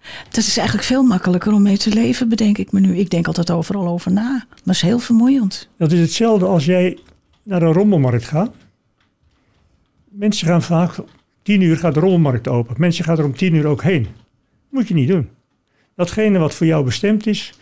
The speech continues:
Speaker 2: ligt er om elf uur nog. En om twaalf uur ook nog.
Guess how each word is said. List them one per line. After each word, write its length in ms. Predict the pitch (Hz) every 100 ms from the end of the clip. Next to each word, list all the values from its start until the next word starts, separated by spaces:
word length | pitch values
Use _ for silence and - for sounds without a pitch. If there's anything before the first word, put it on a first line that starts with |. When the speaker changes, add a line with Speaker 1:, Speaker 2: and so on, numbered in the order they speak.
| - -
Speaker 2:
ligt 320 | - 165 170 -
er 80 |
om 120 | 160 156
elf 280 | 190 190
uur 180 | 160 147
nog. 340 | 156 147 - - _ _ _ -
En 120 | 170
om 80 | 160
twaalf 420 | - 190 185 123
uur 140 | 160
ook 200 | 180 175
nog. 300 | 127 110 -